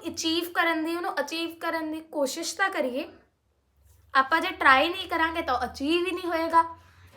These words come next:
ਤਾਂ ਇਸ ਵਾਰੀ ਵੀ ਆਪਾਂ ਸਾਰੇ ਜਣੇ ਫਿਰ ਤੋਂ ਨਵੇਂ ਟਾਰਗੇਟ ਸੈੱਟ ਕਰੀਏ, ਨਿਊ ਈਅਰ ਰੈਜ਼ੋਲਿਊਸ਼ਨਸ ਲਈਏ ਤੇ ਆਪਣੇ ਟਾਰਗੇਟ ਨੂੰ ਅਚੀਵ ਕਰੀਏ। ਜਿਵੇਂ ਕਿ ਮੈਂ ਪਹਿਲਾਂ ਵੀ ਕਿਹਾ ਵੀ ਜੇ ਦੁੱਖਾਂ ਨੂੰ ਫੜ ਕੇ ਰਵਾਂ-, ਅਹ, ਰਹੇ, ਇੱਥੇ ਹੀ ਖੜੇ ਰਵਾਂਗੇ ਆਪਾਂ,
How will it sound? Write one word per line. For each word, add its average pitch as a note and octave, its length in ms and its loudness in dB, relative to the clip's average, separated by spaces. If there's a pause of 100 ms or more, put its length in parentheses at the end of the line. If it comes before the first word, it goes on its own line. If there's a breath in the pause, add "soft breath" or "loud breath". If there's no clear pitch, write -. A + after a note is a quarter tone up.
ਤਾਂ E4+ 280 12
ਇਸ - 200 -2
ਵਾਰੀ G4 240 8
ਵੀ G4+ 60 6
ਆਪਾਂ F#4 220 8
ਸਾਰੇ F4 400 8
ਜਣੇ E4+ 340 0
ਫਿਰ D4 260 0
ਤੋਂ G4 180 -2
ਨਵੇਂ F4 260 2
ਟਾਰਗੇਟ D#4+ 400 4
ਸੈੱਟ - 300 -4
ਕਰੀਏ, D4+ 460 0 (260 loud breath)
ਨਿਊ D#4 140 2
ਈਅਰ E4 180 4
ਰੈਜ਼ੋਲਿਊਸ਼ਨਸ D4+ 800 0
ਲਈਏ D#4+ 480 0 (260 loud breath)
ਤੇ E4 80 0
ਆਪਣੇ D#4 240 0
ਟਾਰਗੇਟ D4 600 6
ਨੂੰ G4+ 260 -4 (240)
ਅਚੀਵ C#4 460 2
ਕਰੀਏ। A3 400 -4 (460 soft breath)
ਜਿਵੇਂ F4 280 2
ਕਿ G4 80 -6
ਮੈਂ G4 140 0
ਪਹਿਲਾਂ E4 400 4
ਵੀ G#4 120 0
ਕਿਹਾ E4+ 340 2
ਵੀ F#4 140 -4
ਜੇ E4+ 160 -2
ਦੁੱਖਾਂ D4 460 2
ਨੂੰ F4 120 0
ਫੜ C#4 260 2
ਕੇ C#4 200 -4
ਰਵਾਂ-, D#4 280 2
ਅਹ, B3 380 2
ਰਹੇ, C#4+ 260 6
ਇੱਥੇ C#4 380 -4
ਹੀ E4+ 60 -4
ਖੜੇ D4 260 0
ਰਵਾਂਗੇ E4+ 360 0
ਆਪਾਂ, E4 360 2